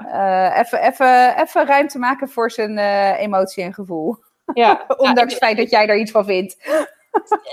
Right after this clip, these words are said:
Speaker 2: Ja, en ik heb, ik heb dus echt, eh, de, de, ik, en dan ga ik dus weer helemaal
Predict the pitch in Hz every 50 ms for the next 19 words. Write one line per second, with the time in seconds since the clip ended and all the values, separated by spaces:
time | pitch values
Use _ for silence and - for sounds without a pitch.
0 | - 508 269 - - 262 240 269 339 - - 262 - - - 311 339 247 226 202
1 | 208 208 - - 208 202 - - 196 196 190 185 185 - - - 180 180 180 196
2 | 196 190 185 180 180 175 170 175 175 - _ - 220 220 _ _ _ _ _ _
3 | _ _ - 214 - 226 226 220 220 226 247 247 247 233 233 214 226 220 214 220
4 | 226 220 214 202 -